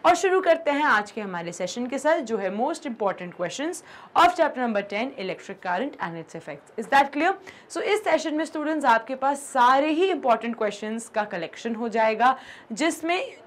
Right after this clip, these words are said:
चैप्टर से रिलेटेड जितनी भी इंपॉर्टेंट चीज़ें हैं वो सभी कुछ कवर होंगी। ठीक है,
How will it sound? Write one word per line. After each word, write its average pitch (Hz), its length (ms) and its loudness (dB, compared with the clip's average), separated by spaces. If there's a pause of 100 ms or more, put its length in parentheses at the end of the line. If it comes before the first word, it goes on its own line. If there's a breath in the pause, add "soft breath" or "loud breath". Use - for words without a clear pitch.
चैप्टर 339 380 4
से 359 140 -2
रिलेटेड 320 480 0 (100)
जितनी 392 400 2
भी 427 100 6
इंपॉर्टेंट 262 520 2
चीज़ें 240 260 -4
हैं 277 60 0
वो 277 140 -2
सभी 202 320 -4
कुछ 294 220 -6
कवर 160 280 -4
होंगी। 156 280 -12 (100)
ठीक 370 160 0
है, 403 140 4